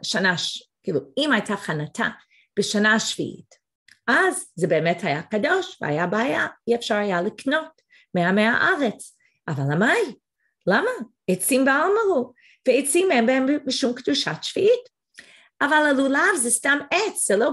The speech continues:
פרי, לא אוכלים את זה. ואם זה סתם עץ, הרי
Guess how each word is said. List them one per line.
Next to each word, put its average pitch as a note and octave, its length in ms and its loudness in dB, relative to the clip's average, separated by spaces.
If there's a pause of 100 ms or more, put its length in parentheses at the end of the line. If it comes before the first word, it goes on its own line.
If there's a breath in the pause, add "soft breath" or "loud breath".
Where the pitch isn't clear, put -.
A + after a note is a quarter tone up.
(140)
פרי, F3 640 0
לא F#3 80 2
אוכלים D#3+ 440 -2
את C#3+ 140 -10
זה. - 140 -8 (560 soft breath)
ואם C4 540 2
זה C4 100 2
סתם F#3+ 320 0 (120)
עץ, - 280 -12 (100)
הרי D4 320 0